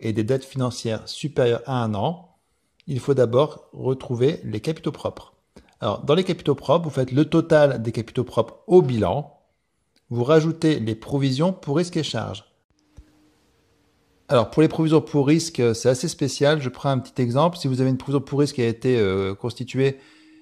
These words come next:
et que finalement, bon, on s'aperçoit qu'on a eu un procès avec un, avec un client et que cela va aboutir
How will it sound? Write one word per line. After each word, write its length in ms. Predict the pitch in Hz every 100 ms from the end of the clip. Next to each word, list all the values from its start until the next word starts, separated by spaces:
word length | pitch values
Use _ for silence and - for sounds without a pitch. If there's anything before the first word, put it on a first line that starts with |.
| _
et 80 | 120
que 120 | -
finalement, 520 | 113 - 135 131 139 135
bon, 140 | 117
on 40 |
s'aperçoit 500 | 110 - 127 110 127
qu'on 160 | 127 107
a 80 | 110
eu 100 | 113
un 100 | 104
procès 340 | - 117 123
avec 200 | 117 110
un, 520 | 110 101 95 95 92
avec 160 | 98 104
un 60 | 110
client 320 | - 123 123
et 40 |
que 60 | -
cela 160 | 120
va 160 | 113 113
aboutir 500 | 113 120 - 127 117